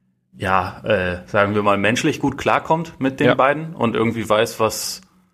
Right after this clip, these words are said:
Speaker 1: also wie man mit denen umgeht, ihnen ihre Freiräume gibt und gleichzeitig irgendwie auch so ein bisschen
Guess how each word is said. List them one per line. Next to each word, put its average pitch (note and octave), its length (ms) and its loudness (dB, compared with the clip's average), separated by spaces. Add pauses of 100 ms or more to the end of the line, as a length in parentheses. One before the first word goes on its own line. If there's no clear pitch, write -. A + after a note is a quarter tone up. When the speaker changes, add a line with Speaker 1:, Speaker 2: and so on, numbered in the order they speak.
(220)
Speaker 1:
also G2+ 160 0
wie A#2 100 2
man A2+ 320 0
mit A2+ 220 -2
denen A#2+ 240 4
umgeht, B2 720 0
ihnen A#2 180 0
ihre A2 200 2
Freiräume A2+ 720 0
gibt A#2 280 -6
und A2 120 -4
gleichzeitig G#2+ 480 2
irgendwie G#2 240 -2
auch G2+ 100 2
so - 100 -4
ein G2+ 80 -2
bisschen G2+ 480 -2